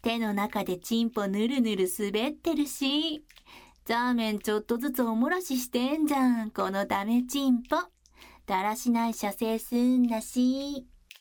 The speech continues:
チンポの根元を、ギュッて掴んで、ギュー。チンポの付け根握りしめられて腰へこ止まっ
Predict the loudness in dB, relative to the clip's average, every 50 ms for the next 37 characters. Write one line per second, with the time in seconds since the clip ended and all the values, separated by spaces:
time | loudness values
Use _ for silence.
0 | _ _ _ _ _ _ _ _ _ -20 _ -12 -8 -4 -2 0 0 -2 -2 -4
1 | -6 -8 -8 -6 -6 -8 -8 -8 -8 -8 -10 -10 -10 -10 -8 -6 -6 -6 -6 -4
2 | -2 0 2 2 0 0 -4 -6 -8 -12 -20 -20 -20 -20 _ -20 -20 _ _ _
3 | _ -20 -14 -8 -6 -4 -2 0 0 0 -2 -4 -8 -18 _ _ _ _ _ _
4 | -4 -4 -4 -4 -6 -10 -8 -4 -2 0 0 0 0 0 2 2 2 0 0 -2
5 | -4 -8 _ _ _ _ -20 -18 -16 -16 -16 -16 -16 -14 -12 -10 -8 -6 -4 -2
6 | -2 -2 -2 -2 -2 -4 -6 -6 -8 -10 -10 -10 -10 -10 -8 -8 -8 -8 -8 -4
7 | 0 0 0 0 0 -2 -2 0 0 0 -2 -4 _ _ _ _ _ -20 -20 -20
8 | _ -20 -20 _ _ _ _ _ _ _ -20 _ -12 -10 -10 -10 -10 -12 _ _
9 | _ _ -18 -14 -14 -12 -12 -12 -14 -14 -16 -16 -18 -20 _ _ -14 -8 -2 0
10 | 0 0 0 -2 -2 -2 -2 -2 -4 -4 -6 -8 -4 -4 -2 0 0 -2 0 -2
11 | -2 -2 -2 0 0 0 0 0 2 2 2 2 2 0 0 0 0 0 -2 -6
12 | -4 -2 -2 0 0 0 0 2 0 0 -2 -2 -2 0 0 0 0 2 2 0
13 | 0 -2